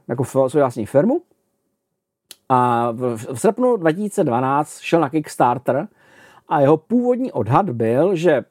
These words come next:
bude stavět asi tak stovku těch brailí, prostě nějak tak. Nicméně Carmack ho podporoval, když se o tom dozvěděl, eh, Gabe Newell z Valve ho taky podpořil, že jo, prostě říkal, „To je super“, prostě, že jo, a tak dále.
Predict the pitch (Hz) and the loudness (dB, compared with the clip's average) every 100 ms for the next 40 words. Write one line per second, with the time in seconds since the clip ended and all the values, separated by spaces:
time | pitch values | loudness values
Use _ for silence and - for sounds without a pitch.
0 | _ 135 151 226 - 226 202 196 190 208 | _ -2 2 2 2 -2 0 -2 -4 -4
1 | - - - 131 - - 147 - - 151 | -6 -6 -2 -2 -4 -4 -4 -4 -4 -4
2 | 131 110 104 98 104 160 190 143 - 202 | -2 -2 -2 -2 -4 -6 -8 -10 -10 -8
3 | 214 139 127 - 117 254 - _ _ _ | -6 -6 -6 -4 -2 -2 -6 _ _ _
4 | _ - - _ 170 165 196 196 190 190 | _ -20 -20 _ 0 0 2 0 2 0
5 | 190 170 139 170 196 208 214 - 214 202 | 0 0 2 2 0 0 -2 0 2 4
6 | 196 196 180 156 170 156 165 165 156 143 | 4 2 0 0 0 0 0 0 0 0
7 | 156 156 160 151 147 151 139 139 139 139 | 0 2 2 4 2 0 0 0 0 0
8 | 156 160 - 151 165 160 139 120 123 135 | 0 0 0 2 2 2 0 0 2 4
9 | 180 165 131 113 139 151 - 202 190 196 | 4 0 0 -2 -2 -2 0 0 2 2
10 | 196 175 170 170 156 - 139 135 131 127 | 0 0 0 0 -2 -4 -4 -2 -2 -2
11 | 107 135 - 147 156 151 123 - 139 131 | -4 -8 0 2 2 -4 -8 -2 0 0
12 | 131 123 123 123 - 151 139 127 110 110 | -2 -4 -4 -4 -12 -4 -2 0 0 2
13 | 135 170 | 2 0